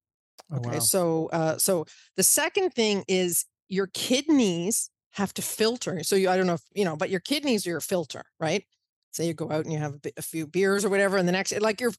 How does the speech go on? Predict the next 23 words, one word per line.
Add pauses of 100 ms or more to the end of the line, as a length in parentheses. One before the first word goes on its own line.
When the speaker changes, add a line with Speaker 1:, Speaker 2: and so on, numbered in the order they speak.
Speaker 2:
kidneys
are
working
hard (460)
to,
to
get
that,
um,
alcohol
out. (360)
Well,
if
it's
always
working
hard (280)
to
get
your
blood
sugar
out,